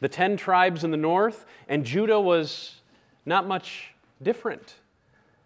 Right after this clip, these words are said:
And Isaiah anticipated that Judah itself would fall, but God's curse would not be the final word. Isaiah fifty-two,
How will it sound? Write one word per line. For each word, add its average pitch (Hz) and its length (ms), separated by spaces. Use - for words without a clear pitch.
And 151 380
Isaiah 170 480
anticipated 175 1120
that 180 420
Judah 185 340
itself 202 540
would 151 160
fall, 180 760
but 135 120
God's 151 260
curse - 380
would 135 160
not 156 260
be 143 120
the 135 100
final 135 320
word. 123 460
Isaiah 175 480
fifty-two, 156 840